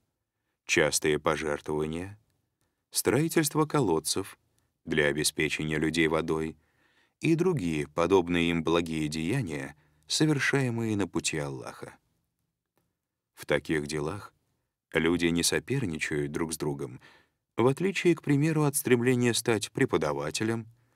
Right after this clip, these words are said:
шейхом-наставником или занять другую должность, посредством которой можно получить какие-либо средства,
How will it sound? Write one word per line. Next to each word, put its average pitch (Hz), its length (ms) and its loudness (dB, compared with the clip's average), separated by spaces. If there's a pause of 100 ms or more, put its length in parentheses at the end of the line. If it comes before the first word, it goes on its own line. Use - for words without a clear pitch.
(160)
шейхом-наставником 76 1400 -4 (440)
или 170 420 2
занять 147 420 2
другую 87 500 2
должность, 90 680 -4 (640)
посредством 80 680 2
которой 87 440 2
можно 82 340 -2
получить 82 480 -2
какие-либо 80 640 -2
средства, 113 760 -2